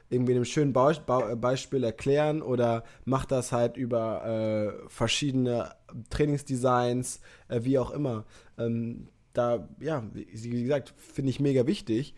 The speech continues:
dass dann diese, diese, also wenn man es mal als Aufgaben, äh, diese Aufgabe deklariert,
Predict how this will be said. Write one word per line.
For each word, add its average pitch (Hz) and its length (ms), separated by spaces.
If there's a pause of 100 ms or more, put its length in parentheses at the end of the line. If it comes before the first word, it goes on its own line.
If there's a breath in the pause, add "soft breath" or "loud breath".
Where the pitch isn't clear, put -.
(260 soft breath)
dass 117 400
dann 113 220
diese, 107 500 (180)
diese, 113 160
also 113 160
wenn 127 100
man 135 100
es 135 80
mal 131 100
als 123 160
Aufgaben, 165 520 (200)
äh, 123 160
diese 117 180
Aufgabe 160 400
deklariert, 139 580